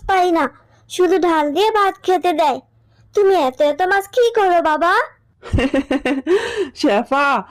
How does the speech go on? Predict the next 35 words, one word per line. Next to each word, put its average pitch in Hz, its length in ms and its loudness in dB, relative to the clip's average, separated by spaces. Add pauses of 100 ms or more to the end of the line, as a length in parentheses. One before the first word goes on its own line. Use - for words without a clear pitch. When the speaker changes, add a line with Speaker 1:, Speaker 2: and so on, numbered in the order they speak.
(160)
Speaker 2:
শোনো 277 400 0
তোমার 269 360 0
মেয়ের 233 340 0
কথা। 196 320 -2 (400)
মাছ 208 360 2
ধরে 220 340 2
যদি 254 280 0
বাজারে 269 380 0
বিক্রি 233 420 -2
না 262 160 0
করি, 311 360 0 (400)
তাহলে 196 440 0
চাল, 202 380 0
ডাল, 247 240 0
তেল 262 260 -2 (100)
কিনবো 254 360 2
কি 330 180 0
করে 220 260 0
বলো 196 320 0
তো? 262 180 0 (600)
Speaker 1:
থাক 381 300 0
বাবা, 359 320 0 (360)
তোমাকে 349 460 0
আর 415 240 2
মাছ 392 220 2
আনতে 370 360 0
হবে 330 300 2
না, 294 140 0 (340)
আমি 269 320 2
এই 330 120 2
ডাল 269 340 2
দিয়ে 339 220 2
ভাত 381 260 -2 (100)
খেয়ে 330 260 2
নিব, 311 240 0